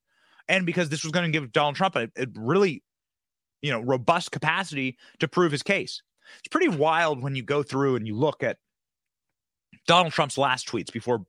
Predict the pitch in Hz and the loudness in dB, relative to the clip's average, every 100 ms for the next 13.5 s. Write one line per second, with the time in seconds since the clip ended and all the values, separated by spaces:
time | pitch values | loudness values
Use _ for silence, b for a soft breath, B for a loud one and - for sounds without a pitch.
0 | - 110 107 113 104 107 - 95 82 - | -6 -4 -2 -4 -4 -10 -8 -8 -8 -12
1 | _ B B B B B - 165 143 127 | _ B B B B B 2 2 2 4
2 | 165 220 196 160 135 - 151 131 - 113 | 4 4 2 0 -2 -4 -2 0 0 0
3 | 110 120 107 92 - - 85 - 98 80 | 0 0 -2 -4 -6 -4 -4 -4 -4 -4
4 | 82 107 127 123 110 - 117 107 101 120 | -4 0 2 0 -2 -4 -6 -6 -4 -2
5 | 113 110 - 104 117 160 - 156 151 147 | -2 -4 -6 -4 -4 -6 -2 0 0 -2
6 | _ _ _ - 101 113 110 117 104 101 | _ _ _ -6 -4 -2 -4 -10 -10 -4
7 | 143 147 147 127 110 95 117 123 135 123 | -4 -2 -2 -2 -2 -2 -2 -2 0 0
8 | 120 - - 107 98 104 107 123 131 127 | -2 -4 -6 -4 -2 -2 -2 -4 -4 -8
9 | - - 127 - 160 151 151 B B B | -10 -6 -4 0 -2 0 -2 B B B
10 | B 190 196 214 190 170 143 127 120 92 | B 0 4 4 4 0 -2 -4 -4 -2
11 | 151 175 165 104 80 78 _ _ _ _ | -2 0 -2 -2 -4 -4 _ _ _ _
12 | - 123 123 143 156 - 135 110 107 110 | -4 0 2 2 2 0 0 0 -2 -4
13 | 107 101 143 147 | -4 -2 -2 -2